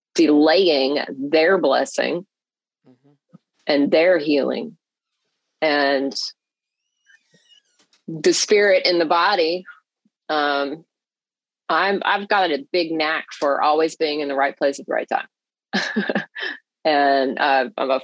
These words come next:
Speaker 1: firm believer in divine appointments with divine connections. Um, and I can tell I'm very in tune with myself now where I used to not be, um, because I've put myself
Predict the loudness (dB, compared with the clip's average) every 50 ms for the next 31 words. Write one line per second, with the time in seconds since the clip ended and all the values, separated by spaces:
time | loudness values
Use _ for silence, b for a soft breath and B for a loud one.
0 | -4 -2 -2 0 2 2 2 2 2 2 2 0 0 0 -2 -2 -4 -2 -2 0
1 | 0 0 0 -2 -2 -2 -2 0 0 0 0 0 0 -2 -4 -8 -12 -12 -14 -14
2 | -16 -20 -20 -20 -10 -4 -2 -2 -2 0 -2 -2 -2 0 0 0 0 0 -2 -2
3 | -2 -2 -2 -2 -2 -2 -2 0 0 0 2 0 0 -2 -4 -4 -8 -10 -10 -8
4 | -6 -4 -2 -2 -2 -2 -2 -4 -4 -6 -10 -8 _ -4 -2 -2 -2 -2 -2 -4
5 | -4 -2 0 2 4 4 4 2 2 0 2 2 2 2 2 0 -2 -2 -2 -2
6 | -2 -2 -2 -2 -2 -4 -2 -2 -2 -2 -2 -2 0 0 2 2 2 2 4 4
7 | 2 2 0 -2 -2 -2 0 0 0 -2 -2 -2 -2 -2 -4 B B B B B
8 | B B B B _ _ -10 -4 -2 0 0 0 0 0 0 0 0 2 2 2
9 | 2 0 -4 _ _ _ _ _ _ _ _ _ _ _ _ _ -4 0 2 2
10 | 2 2 2 2 0 0 0 2 2 2 2 0